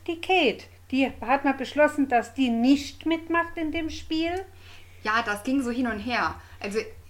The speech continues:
Speaker 2: erst haben sie gesagt, genau, die Kate soll nicht
Speaker 1: Ja, wir
Speaker 2: mitmachen.
Speaker 1: hatten dann pausiert. Es
Speaker 2: Die
Speaker 1: hab's
Speaker 2: Emmy.
Speaker 1: ja
Speaker 2: Die Emmy.
Speaker 1: Nee, die Emmy hat auch, die
Speaker 2: Nein.
Speaker 1: hat auch Figuren aufgestellt.
Speaker 2: Nein.
Speaker 1: Die hab ich gesehen. Die hab ich gesehen,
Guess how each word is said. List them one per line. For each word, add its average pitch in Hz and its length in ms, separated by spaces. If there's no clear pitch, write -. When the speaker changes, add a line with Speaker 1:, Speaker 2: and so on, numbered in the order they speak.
Speaker 2:
erst 233 260
haben 269 140
sie 247 80
gesagt, 247 320
genau, 226 180
die 202 80
Kate 240 260
soll 254 180
nicht 269 120
Speaker 1:
Ja, 269 200
wir 277 80
Speaker 2:
mitmachen. 269 120
Speaker 1:
hatten 381 260
dann 269 200
pausiert. 233 600
Es - 140
Speaker 2:
Die 254 160
Speaker 1:
hab's 349 160
Speaker 2:
Emmy. 226 160
Speaker 1:
ja - 140
Speaker 2:
Die 240 80
Emmy. 285 300
Speaker 1:
Nee, 247 240
die 240 140
Emmy 226 220
hat 262 200
auch, 349 260
die 240 60
Speaker 2:
Nein. 240 340
Speaker 1:
hat 330 140
auch - 40
Figuren 269 440
aufgestellt. 208 760
Speaker 2:
Nein. 208 220
Speaker 1:
Die 214 100
hab 208 140
ich - 240
gesehen. 302 600
Die 247 120
hab - 180
ich 339 280
gesehen, 311 640